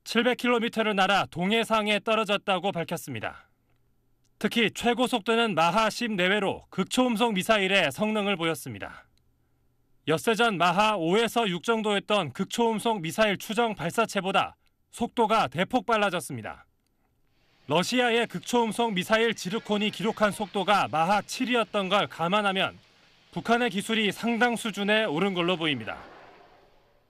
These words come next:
지난 오 일 발사에 대해 성능이 과장된 일반적 탄도미사일이라고 평가절하했던 군 당국도 그때보다 진전된 걸로 평가한다고 밝혔습니다.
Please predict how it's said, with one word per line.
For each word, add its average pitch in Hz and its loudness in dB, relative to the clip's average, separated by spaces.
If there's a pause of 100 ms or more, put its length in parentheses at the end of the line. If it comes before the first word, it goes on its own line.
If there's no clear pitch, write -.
(320)
지난 208 2
오 175 4
일 233 2
발사에 214 0
대해 190 2
성능이 233 -2
과장된 196 0 (320)
일반적 202 0
탄도미사일이라고 214 0
평가절하했던 214 0
군 185 -2
당국도 190 -2 (720)
그때보다 202 2
진전된 214 0
걸로 196 2
평가한다고 208 0
밝혔습니다. 117 -8